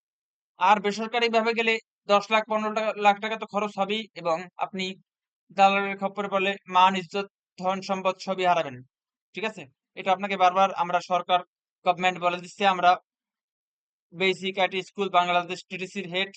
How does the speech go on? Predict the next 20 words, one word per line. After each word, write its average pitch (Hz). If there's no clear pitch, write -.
আমরা 175
বলে 160
দিচ্ছি। 151
ঠিক 202
আছে? -
হেড 196
অফিস, 160
ঠিক 156
আছে। -
এটা 220
হচ্ছে 220
হেড 196
অফিস 202
থেকে 208
আমরা 202
বলতেছি। 190
And 175
বুরুহ 247
বিন্যা 196
পদের 214